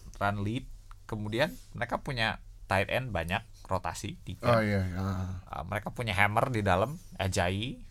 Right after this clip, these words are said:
Speaker 1: terus mereka punya, uh, Blount, masih ada Blount juga. Kemudian Clement nomor tiga puluh, saya senang sekali ngeliat, uh, dia kemarin main di N F C C G,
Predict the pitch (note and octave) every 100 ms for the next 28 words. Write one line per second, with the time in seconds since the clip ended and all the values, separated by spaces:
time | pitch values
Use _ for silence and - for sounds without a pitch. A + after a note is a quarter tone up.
0 | - - - - E2+ - G2 - F2+ F2
1 | E2+ E2 D#2+ D#2+ F2 F2+ G#2 E3+ - -
2 | F#2 - F2 - E2+ F2+ - - - G#2
3 | C#3 - - - - - A3 A3+ - D#3+
4 | F3+ E3+ E3+ D#3+ D#3+ F3+ F3 - E3+ E3
5 | D3+ - C3+ D3+ C3+ B2 - - E2+ F2
6 | F#2 G2+ F#2+ G2 F#2+ G2+ G2+ G2 F#2 F#2
7 | - - F2+